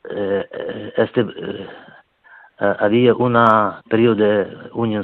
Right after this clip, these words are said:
Soviéticos y yo estudiaba en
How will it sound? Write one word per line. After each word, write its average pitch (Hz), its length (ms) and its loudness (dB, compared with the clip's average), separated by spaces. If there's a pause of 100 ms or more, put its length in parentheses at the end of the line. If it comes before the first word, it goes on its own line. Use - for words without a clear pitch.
Soviéticos 107 480 -2 (840)
y 92 840 -10
yo 113 280 0
estudiaba 104 720 2 (100)
en 98 480 -6